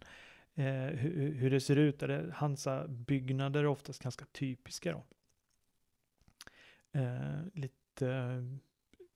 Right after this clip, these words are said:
ja, ja, och jag kanske ska ta fram en bild på det så småningom. Eh, och Bergen i Norge, typisk Hansa-stad. Och så har vi Lübeck och många andra städer. Och i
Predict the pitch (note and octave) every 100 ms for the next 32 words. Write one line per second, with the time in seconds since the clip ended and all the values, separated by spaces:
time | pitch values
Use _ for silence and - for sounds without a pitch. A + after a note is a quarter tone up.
0 | _ _ - - - _ _ _ _ _
1 | _ _ F#4 F4+ G3+ - _ B3 A#3 -
2 | E3 D3 C#3 C#3+ - C3 - C3+ B2+ -
3 | B2+ A#2+ A2 C#3 B2 - A#2+ C3 - B2+
4 | B2 B2 - _ - - - - - -
5 | _ - B2 A#2+ B2+ - - - _ -
6 | - - _ _ D#3 B2 D3+ C3+ B2 C3
7 | D3 C#3+ D3 C3 C3 D3+ - - D3 -
8 | C3+ - - D3+ C#3 C#3+ - C3 C#3 E3+
9 | - - C#3+ C#3 C#3 C#3 D3+ C#3+ C#3+ C#3
10 | C3+ B2 B2+ C#3+ _ _ - C#3+ C#3+ D3+
11 | D3 C3+ C3 C3 A#2+ A#2+ C#3 C3+ - -
12 | C3 C3 C#3 D3 C3+ D3 E3+ E3+ D#3+ F3
13 | E3